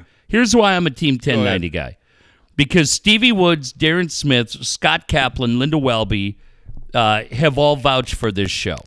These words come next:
Speaker 2: That's right.
Speaker 1: on the air at ten ninety. That means a lot to me. John Browner, Johnny Gennaro, and the guys that I mentioned showed up last night.
Speaker 2: Yeah.
Speaker 1: Darren Smith showed up in this garage.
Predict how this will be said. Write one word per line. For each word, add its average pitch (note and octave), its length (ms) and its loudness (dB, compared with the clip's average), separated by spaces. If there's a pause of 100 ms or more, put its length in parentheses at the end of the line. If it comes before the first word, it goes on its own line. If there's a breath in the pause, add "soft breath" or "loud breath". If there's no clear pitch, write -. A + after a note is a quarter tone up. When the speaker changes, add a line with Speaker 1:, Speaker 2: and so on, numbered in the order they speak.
Speaker 2:
That's E2+ 200 -18
right. G2 80 -6
Speaker 1:
on F#3 260 4
the E3 260 -2
air B2 400 2
at A#2 160 -6
ten A2 260 -4
ninety. E2 300 -6 (140)
That D3+ 200 2
means D3 260 -2
a C3 60 -2
lot G2 300 -4
to - 80 -10
me. C2+ 180 -12 (500 soft breath)
John F#3+ 340 2
Browner, E3+ 380 2
Johnny D3+ 400 2
Gennaro, B2 680 2 (140)
and C3 240 0
the B2+ 40 -4
guys C3 420 0
that B2 140 0
I G#2 80 -2
mentioned A2 640 -2 (320 soft breath)
showed A3 440 0
up A#3+ 200 -6
last G#2 420 -2
night. D#2+ 220 -10
Speaker 2:
Yeah. A2 160 -2
Speaker 1:
Darren G3+ 240 2
Smith C#3 460 -6
showed E3+ 380 -2
up E3 180 -4
in A#2+ 120 0
this G#2 200 -4
garage. G2 540 -6